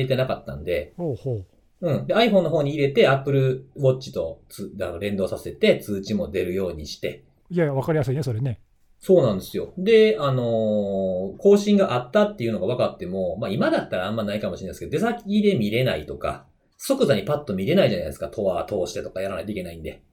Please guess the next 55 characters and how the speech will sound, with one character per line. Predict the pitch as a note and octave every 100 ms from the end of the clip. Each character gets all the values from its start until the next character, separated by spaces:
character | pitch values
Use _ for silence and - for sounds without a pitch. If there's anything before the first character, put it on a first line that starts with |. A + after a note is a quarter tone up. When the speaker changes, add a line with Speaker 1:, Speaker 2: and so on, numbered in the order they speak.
| _ _ _ _ _
Speaker 2:
え、 | C#3+ C#3+
で | G#3+
も | B2
大 | A#2+
体 | E3+ G#3+
つ | G3
い | G3+
さ、 | - G3
い | F3
つ | A3
も | E3+ C3+ B2
な | C3 D3
ん |
か、 | - B2+ A2+ G#2+ B2
何 | E3+ F#3 G#3+
か | D#3
あ |
っ | D#3+
た | E3
ら | C#3
ま | C3
ず | B2+
い | D#3
と | C#3+
か | A#2+
言 |
っ | A2+
て、 | -
ノ | A#2 D3 E3+ D#3
ー |
ト | F#3+
パ | G#3
ソ | E3
コ | A#2+
ン |
持 | A2 A#2
ち |
歩 | F3+
い | F3+
て | G3+
ん |
じ | A#2+
ゃ |
ん。 | F2 - _ - - _ _ _ _ _ _ _ _ _ _ _
Speaker 1:
気 | - C3
づ |
い | B2+
ち |
ゃ | B2+
い |
ま | B2+
し |
た？ | - - C3
Speaker 2:
う | C3
ん。 | C3 A2+